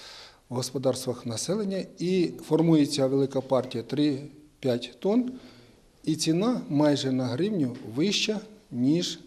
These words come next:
ціна закупівельного посередника. Тобто створення кооперативу дає можливість, е, підняти закупівельну ціну для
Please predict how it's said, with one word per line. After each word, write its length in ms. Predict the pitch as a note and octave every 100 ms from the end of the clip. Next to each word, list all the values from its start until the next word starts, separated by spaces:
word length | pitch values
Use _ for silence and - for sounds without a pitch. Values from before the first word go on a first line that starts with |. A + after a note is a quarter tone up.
| - _ _ _ _ -
ціна 340 | - C3 C#3+
закупівельного 640 | C#3 C3 A#2+ B2+ C3+ C3+ B2+
посередника. 640 | A#2+ A2+ G2+ F#2+ - - - _ _ _ _ _ _
Тобто 480 | - C#3 - A2+ A#2+
створення 480 | - - D#3+ D#3 C#3
кооперативу 720 | C3+ C3 C3+ C3+ A#3+ A3 A#2+ - - - -
дає 260 | C#3 D#3+ E3
можливість, 720 | D3 B2+ D#3+ D3+ B2+ - C#3
е, 140 | B2+
підняти 640 | B2+ - C#3 C3+ B2 - A2+
закупівельну 600 | B2 - C#3 C3 A#2+ A2+
ціну 460 | - B2 G3 A#3+ - - - _
для 500 | G#2+ B2+ C#3 B2 A2